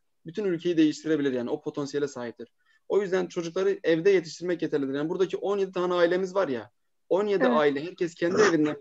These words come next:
Speaker 1: başlarsa emin olun bunun yansıması sınıfa olacaktır. E, buradaki bütün öğrenciler aynı sınıftan. E, bir sınıfın düzelmesi demek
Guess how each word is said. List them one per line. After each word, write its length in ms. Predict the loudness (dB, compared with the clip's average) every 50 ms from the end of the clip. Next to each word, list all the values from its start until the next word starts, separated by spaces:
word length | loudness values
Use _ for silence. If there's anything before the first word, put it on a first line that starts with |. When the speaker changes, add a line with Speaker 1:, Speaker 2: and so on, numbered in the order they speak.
| -10 -10
Speaker 1:
başlarsa 480 | -8 -6 -6 -6 -4 -4 -6 -8 -8 -10 _ _ _ _ -4
emin 180 | -2 0 0 2
olun 240 | 2 2 2 0 0
bunun 120 | -2 0
yansıması 580 | 2 2 2 2 0 -2 -2 -2 -2 -2 -4 -6
sınıfa 280 | -6 -6 -6 -4 -2
olacaktır. 640 | -2 0 0 0 0 -2 -4 -6 _ -16 -20 -20 _ _ _ _ _ _ _ _ _ -12
E, 60 | -8 -4
buradaki 320 | -2 -2 -2 -4 -4 -8
bütün 180 | -8 -6 -2 0
öğrenciler 340 | 2 2 2 2 0 -2
aynı 220 | -2 -2 -2 -2 -2
sınıftan. 480 | -2 -4 -6 -6 -4 -4 -6 -6 -6 -8 -16 -20 _ _ -10
E, 140 | -10 -8 -4
bir 80 | -4 -6
sınıfın 400 | -4 -2 -2 -2 -2 -2 -4 -4
düzelmesi 480 | 0 4 4 4 4 4 0 -2 0 2
demek 420 | 2 2 2 -2 -4 -6 -10 _